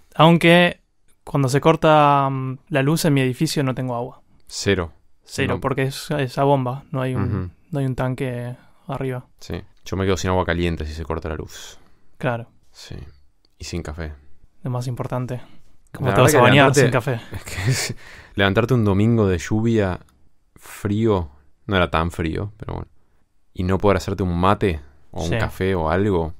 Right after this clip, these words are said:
Speaker 2: porque me hago un mate y me quedo en la cama leyendo hasta el apocalipsis, pero sin el mate, sin
Speaker 1: Ujú.
Speaker 2: café, sin infusiones,
Speaker 1: No arranca.
Speaker 2: no va. No, no.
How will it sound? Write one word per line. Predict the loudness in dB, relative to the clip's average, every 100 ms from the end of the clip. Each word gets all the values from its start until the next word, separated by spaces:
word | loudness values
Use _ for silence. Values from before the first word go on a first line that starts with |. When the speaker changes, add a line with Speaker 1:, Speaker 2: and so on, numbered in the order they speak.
| -14
Speaker 2:
porque | -6 -2 2
me | 4
hago | 4
un | 6
mate | 6 6 4
y | 4
me | 2
quedo | 2
en |
la | 2
cama | 2 2
leyendo | 2 0 0 2 4 4
hasta | 2 -2 -2 -2 -2 -6 -14 -20 _ _ -12
el | -6
apocalipsis, | -4 -2 0 0 0 -4 -8 -8 -12 -18 _
pero | -6 -4 -4
sin | -2 0
el | 2
mate, | 2 2 2 0 -4 -18 -8
sin | -2 0 0
Speaker 1:
Ujú. | -2
Speaker 2:
café, | -8 -6 -2 0
sin | -2 -2 -2
infusiones, | -4 -4 0 2 2 -2 -8 -16 -20 _
Speaker 1:
No | -2 2
arranca. | 2 2 -2 -10 -14 -6
Speaker 2:
no | 0 0
va. | 0 -6 -14 -18 -18 -20 -12
No, | -8 -6 -6
no. | -8